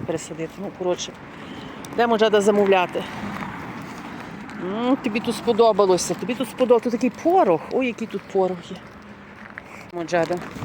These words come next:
тридцять два роки, помагай мені ось так. Бачиш, яка ти молодець. А мені тут треба подивитися, скільки коштують квіти і які я можу купити. Мені треба щось таке маленьке, щоб я ще в-, е, збоку посадила,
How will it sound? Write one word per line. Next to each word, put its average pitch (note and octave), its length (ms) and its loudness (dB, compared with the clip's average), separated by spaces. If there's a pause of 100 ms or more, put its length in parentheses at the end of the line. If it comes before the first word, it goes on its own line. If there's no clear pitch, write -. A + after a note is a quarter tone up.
(260)
тридцять F#3+ 320 0
два F3 180 6
роки, G#3 300 4
помагай E3 440 4
мені D3 280 6
ось D#3 160 2
так. D#3+ 180 4 (500)
Бачиш, G3+ 300 0
яка D3+ 160 -2
ти D3 120 -2
молодець. D3 560 0 (760)
А C#3+ 40 -8
мені D#3+ 140 -4
тут - 200 -10
треба G3 200 4
подивитися, F#3+ 600 2 (800)
скільки - 320 -6
коштують G3+ 440 -2
квіти C4+ 380 2
і - 60 2
які G#3 260 2
я A3+ 60 4
можу G#3+ 240 2
купити. G#3+ 440 4
Мені A3 120 2
треба B3+ 200 6
щось B3+ 160 2
таке C4+ 220 4
маленьке, C#4 500 6
щоб B3 140 2
я C4 80 6
ще C4 160 6
в-, G#3+ 240 -2
е, A3+ 240 10
збоку B3+ 360 4
посадила, F#3 640 4